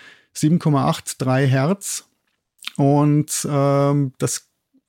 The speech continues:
kann eine gewisse Sicherheit geben, dass man erdnah ist, ne? Und, äh, große Höhen machen auch Angst, wenn man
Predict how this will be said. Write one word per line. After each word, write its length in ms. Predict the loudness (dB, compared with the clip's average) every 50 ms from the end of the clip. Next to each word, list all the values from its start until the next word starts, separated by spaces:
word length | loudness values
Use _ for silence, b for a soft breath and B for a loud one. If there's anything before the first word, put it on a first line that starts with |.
| _ -4
kann 300 | -2 0 0 0 0 0
eine 160 | -2 -2 0
gewisse 420 | 0 0 0 0 0 0 0 0
Sicherheit 600 | 0 0 -2 -2 0 0 -2 0 0 -2 -2 -2
geben, 280 | -2 0 0 2 2 0
dass 180 | 0 -2 -2
man 160 | 0 -2 0 0
erdnah 600 | 0 0 0 -2 -2 -2 -2 0 0 0 0 -2
ist, 400 | -2 -4 -4 -4 -6 -10 -8 -4
ne? 220 | -2 -2 -2 -4 B B B B B B B B B B B _ _
Und, 580 | -4 -2 0 0 2 2 0 0 -2 -4 -6 -4
äh, 240 | -2 0 0 -2 -2
große 380 | -2 -2 -2 -2 0 0 0
Höhen 460 | 2 2 2 4 4 4 4 2 0 -4 _
machen 640 | -2 -2 -2 -2 0 0 0 2 2 2 0 -2 -4 -10 _ _
auch 280 | -4 -2 -2 -2 -2
Angst, 420 | -2 -2 0 0 -2 -4 -4 -4 -2
wenn 100 | 0 0
man 280 | 2 2 2 0 0